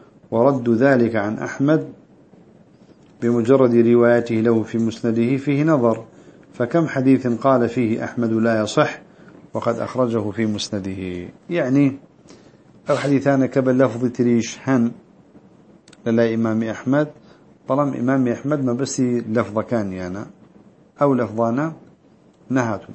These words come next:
طالما إمام أحمد أجر أم قولي وتبيت: "الله تدور بين الناس في الأسواق لا أصل لها"،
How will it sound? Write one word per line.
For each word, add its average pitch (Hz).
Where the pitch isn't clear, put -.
طالما 151
إمام 156
أحمد 156
أجر 131
أم 156
قولي 143
وتبيت: 135
"الله 139
تدور 139
بين 143
الناس 143
في 120
الأسواق 151
لا 147
أصل 175
لها"، 131